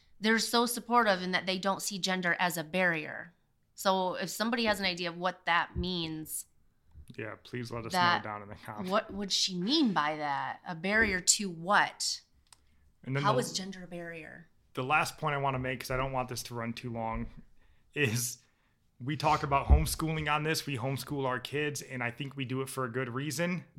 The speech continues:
Speaker 2: But <laughs> I want to make the point. It says that Ari,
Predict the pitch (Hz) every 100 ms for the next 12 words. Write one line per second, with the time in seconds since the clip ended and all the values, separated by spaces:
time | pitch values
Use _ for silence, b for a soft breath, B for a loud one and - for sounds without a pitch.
0 | - 147 151 - 160 131 120 127 131 139
1 | - 147 127 B B B B B 147 151
2 | 147 - 147 139 147 - 160 127 139 131
3 | - b b b _ 147 160 151 123